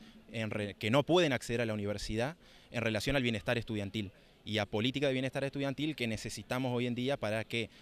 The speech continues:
los que somos unos pocos privilegiados, entendemos, de poder estudiar en la Universidad Nacional de Entre Ríos,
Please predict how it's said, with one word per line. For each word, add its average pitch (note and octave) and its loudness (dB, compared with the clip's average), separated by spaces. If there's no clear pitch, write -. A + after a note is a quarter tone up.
los G#2 0
que G#2 -4
somos A#2+ 0
unos A#2 -2
pocos C3+ 2
privilegiados, A#2 2
entendemos, A2 -4
de G2 -10
poder A2+ 0
estudiar A#2 0
en G#2+ -2
la F#2+ -8
Universidad G2+ -4
Nacional A2+ -4
de A#2+ -4
Entre A#2+ -2
Ríos, C3+ -4